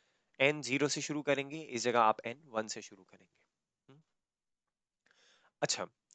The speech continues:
अब इस फॉर्मूले पे दोबारा आ जाएं आप, हम्म, where it is, ये रहा, ये फॉर्मूला देख लें, कोई भी फॉर्मूला देख लें।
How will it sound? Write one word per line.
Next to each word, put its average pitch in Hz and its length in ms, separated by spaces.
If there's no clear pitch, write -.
अब 190 480
इस 214 160
फॉर्मूले 175 360
पे 180 120
दोबारा 127 460
आ 113 40
जाएं 101 260
आप, 113 140
हम्म, 107 680
where 104 220
it - 160
is, - 160
ये 123 140
रहा, 101 220
ये 202 80
फॉर्मूला 180 360
देख 151 240
लें, 147 120
कोई 151 180
भी 147 80
फॉर्मूला 110 380
देख 98 260
लें। 113 80